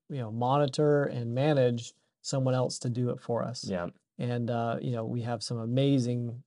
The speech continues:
Speaker 1: uh, case managers that can do as good as anyone. You know, I trust them a thousand percent to do what needs to be done.
Speaker 2: That's awesome. And then that sort of to create more income, drive in more patients, volume goes up, income goes up.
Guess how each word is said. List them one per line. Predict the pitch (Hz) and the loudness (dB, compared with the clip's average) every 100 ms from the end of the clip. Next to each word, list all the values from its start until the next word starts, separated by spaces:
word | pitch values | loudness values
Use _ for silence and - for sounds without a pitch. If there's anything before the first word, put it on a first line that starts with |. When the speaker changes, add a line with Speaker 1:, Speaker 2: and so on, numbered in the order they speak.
| - | -12
Speaker 1:
uh, | 113 113 | -10 -8
case | 127 110 | -8 -4
managers | 127 131 120 113 | -2 0 -2 -4
that | 131 123 | -6 -6
can | 123 | -4
do | 123 123 117 170 _ _ _ - | -2 -2 -4 -10 _ _ _ -6
as | 131 127 | -2 0
good | 123 127 | 0 -2
as | 117 | 0
anyone. | 143 143 123 120 | -2 0 -2 -4
You | 127 | -6
know, | 117 | -8
I | |
trust | 117 131 123 - | -4 -2 -2 -4
them | 120 120 110 - | -4 -4 -8 -8
a | |
thousand | - 127 123 107 | -4 -2 -2 -4
percent | 110 - 127 | -8 -6 -8
to | 117 | -6
do | 113 120 113 _ _ _ _ _ | -4 -4 -6 _ _ _ _ _
what | 143 131 | 0 0
needs | 127 - | 0 -4
to | 117 | -4
be | 120 | -4
done. | 120 120 117 - _ - | -2 -4 -6 -14 _ -10
Speaker 2:
That's | - | -6
awesome. | 180 185 95 82 _ - | -6 -6 -8 -10 _ -8
And | 107 | -2
then | 92 | 4
that | 95 107 110 - - _ _ _ | 8 8 6 0 -20 _ _ _
sort | - 120 | 6 8
of | 98 | 6
to | - 101 92 87 | 6 6 6 4
create | - 123 110 | 4 6 8
more | 107 104 | 6 4
income, | 110 104 101 98 95 95 95 - _ _ | 2 6 6 8 8 6 4 -4 _ _
drive | - 104 98 | 4 6 6
in | 95 | 6
more | 98 98 | 8 6
patients, | 101 92 - 92 85 | 4 2 2 -2 0
volume | 85 98 101 95 | 4 6 8 8
goes | 98 95 | 8 8
up, | 95 92 | 6 4
income | 104 95 98 95 | 0 -2 0 4
goes | 92 90 | 6 6
up. | 92 90 | 6 4